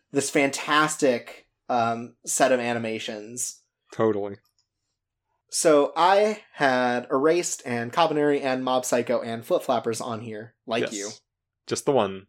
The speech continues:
Speaker 1: The only one that I didn't match with you is Haikyuu.
Speaker 2: Okay.
Speaker 1: And I got into Haikyuu, uh, later than you did, for sure. So maybe it's just because this is, uh, more fresh in my mind.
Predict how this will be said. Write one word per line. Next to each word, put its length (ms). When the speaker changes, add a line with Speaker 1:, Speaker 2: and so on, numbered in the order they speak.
Speaker 1:
The 180
only 640
one 580
that 440
I 100
didn't 240
match 260
with 160
you 160
is 480
Haikyuu. 460
Speaker 2:
Okay. 300
Speaker 1:
And 100
I 40
got 220
into 120
Haikyuu, 800
uh, 240
later 320
than 180
you 140
did, 240
for 160
sure. 300
So 180
maybe 220
it's 100
just 140
because 240
this 180
is, 220
uh, 160
more 200
fresh 320
in 80
my 120
mind. 340